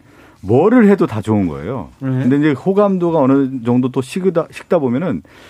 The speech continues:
Speaker 1: 실망의 시간으로 또 돌아갈 수가 있는 건데.
Speaker 2: 붕 뜨면
Speaker 1: 네.
Speaker 2: 뭐 추락도 또 있죠.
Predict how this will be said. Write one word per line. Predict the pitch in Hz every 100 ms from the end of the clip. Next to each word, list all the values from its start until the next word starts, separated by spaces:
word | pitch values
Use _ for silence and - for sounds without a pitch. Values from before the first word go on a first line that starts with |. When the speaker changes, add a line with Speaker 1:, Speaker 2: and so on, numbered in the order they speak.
| -
Speaker 1:
실망의 | - 254 240 247 220
시간으로 | - 165 139 113
또 | 101 104 90
돌아갈 | 82 101 98
수가 | 85 -
있는 | 110 85
건데. | 80 76 131 143
Speaker 2:
붕 | 202 220 214
뜨면 | - 262 262 262 175
Speaker 1:
네. | 110 98 82
Speaker 2:
뭐 | 165 196 - -
추락도 | - 233 240 - 247 -
또 | 185
있죠. | 143 - 123